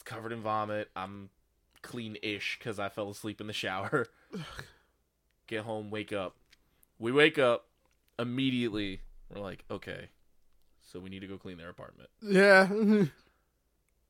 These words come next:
Speaker 1: And then I smell something that just stinks. Just smells terrible. "What is that?" My buddy shit his pants.
Speaker 2: Uh.
Speaker 1: And so he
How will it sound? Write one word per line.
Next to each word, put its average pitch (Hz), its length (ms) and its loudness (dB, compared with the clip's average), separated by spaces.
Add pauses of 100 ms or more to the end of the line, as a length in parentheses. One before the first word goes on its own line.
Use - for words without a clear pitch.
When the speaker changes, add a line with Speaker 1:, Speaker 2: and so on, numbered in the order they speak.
(280)
Speaker 1:
And 101 200 -10
then 113 380 -4 (960)
I 95 120 -16
smell 123 260 -10
something 92 240 -14
that 90 100 -18
just 78 160 -16
stinks. - 480 -20 (100)
Just - 180 -20
smells - 300 -20
terrible. - 440 -20 (640)
"What 170 180 -18 (680)
is 160 280 -16
that?" - 200 -16 (1300)
My 95 80 -16
buddy 95 240 -10
shit - 240 -14
his - 100 -20
pants. 82 440 -20 (420)
Speaker 2:
Uh. 120 560 -4 (1300)
Speaker 1:
And 98 580 -8
so 101 200 -6
he 101 380 -12